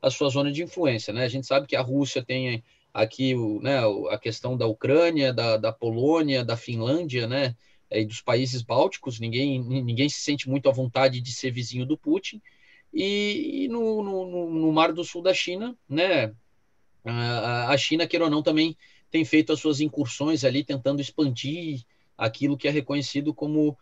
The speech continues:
né, área, área marítima chinesa, né? Então, é, é, e tem mais uma coisa só pra apimentar tudo isso, Sara. É, é,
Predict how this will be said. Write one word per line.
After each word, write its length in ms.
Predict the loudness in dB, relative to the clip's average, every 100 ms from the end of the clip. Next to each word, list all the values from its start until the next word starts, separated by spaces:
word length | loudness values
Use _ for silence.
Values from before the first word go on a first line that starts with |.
| _ _ _
né, 240 | -2 0
área, 480 | 4 4 6 4 4
área 240 | 4 4 4
marítima 460 | 2 2 0 -4
chinesa, 540 | -4 -2 -2 0 -2 -4
né? 120 | -6
Então, 440 | -4 -4 -2 -4 -6 _ _ _
é, 600 | -2 2 4 6 6 4
é, 140 | 4 4
e 100 | 4
tem 140 | 2
mais 220 | 4 2
uma 200 | 0 -4
coisa 280 | -4 -2 -4
só 160 | -2 0
pra 120 | 0
apimentar 420 | 0 -2 0 0
tudo 200 | 0 0
isso, 180 | 0 0
Sara. 280 | 2 2 2 -2
É, 200 | 0 0
é, 320 | 2 2 2